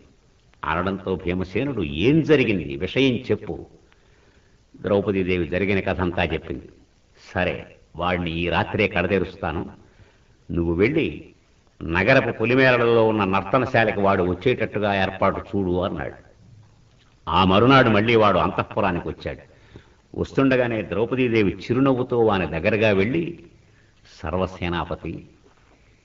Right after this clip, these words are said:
నువ్వు నాతో కలియడం పది మందికి తెలియడం వల్ల నీకే అపకీర్తి వస్తుంది.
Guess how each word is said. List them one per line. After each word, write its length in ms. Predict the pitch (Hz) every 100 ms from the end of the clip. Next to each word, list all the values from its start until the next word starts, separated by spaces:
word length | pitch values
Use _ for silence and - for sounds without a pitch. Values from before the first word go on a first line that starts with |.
| _ _
నువ్వు 320 | 87 85 90 90
నాతో 380 | 85 113 123
కలియడం 460 | 113 98 107 113 107
పది 260 | 92 90 110
మందికి 520 | 117 107 104 104 104
తెలియడం 420 | 95 117 117 107
వల్ల 200 | 101 95
నీకే 420 | 85 80 85 101 120
అపకీర్తి 560 | 87 104 - 85 -
వస్తుంది. 460 | 82 80 - 69